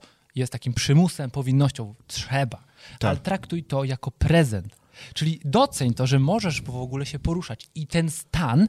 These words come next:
Speaker 1: nawet nie chodzi o taki gratitude,
Speaker 2: Mhm.
Speaker 1: nie?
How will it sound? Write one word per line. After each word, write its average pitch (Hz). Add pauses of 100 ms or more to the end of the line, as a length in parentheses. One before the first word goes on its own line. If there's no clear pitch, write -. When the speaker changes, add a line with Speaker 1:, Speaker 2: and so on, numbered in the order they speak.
(260)
Speaker 1:
nawet 156
nie 277
chodzi 131
o 120
taki 110
gratitude, 120
Speaker 2:
Mhm. 147 (320)
Speaker 1:
nie? 123